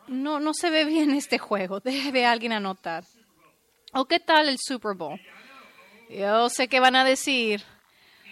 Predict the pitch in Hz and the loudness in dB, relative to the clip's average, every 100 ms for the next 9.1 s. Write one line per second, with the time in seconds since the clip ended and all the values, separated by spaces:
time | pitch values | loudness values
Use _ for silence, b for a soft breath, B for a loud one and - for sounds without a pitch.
0 | B - 220 233 254 247 233 240 254 262 | B -10 -4 0 4 4 6 6 6 4
1 | 302 285 277 262 240 233 233 208 - 214 | 2 2 0 0 4 4 4 -2 -2 -2
2 | 214 226 240 254 - 247 254 254 - 277 | 0 0 -2 -4 -2 -2 -2 -4 -4 -4
3 | 269 254 240 220 214 - 214 208 214 208 | 0 2 2 -2 -6 -4 -4 -4 -4 -2
4 | 208 208 - 196 214 233 220 214 233 240 | 0 -2 -4 -8 -6 -6 -6 -6 -4 -4
5 | - 220 208 202 220 - B B B B | 0 0 2 -2 -4 -12 B B B B
6 | B - 247 311 330 339 - 311 311 - | B -6 0 4 4 4 2 2 2 2
7 | 285 240 - 247 247 262 240 214 214 233 | 0 0 -2 -6 -4 -4 -2 -2 0 4
8 | 240 240 220 208 196 220 202 208 196 - | 6 6 4 2 -2 -2 -2 -2 -6 -8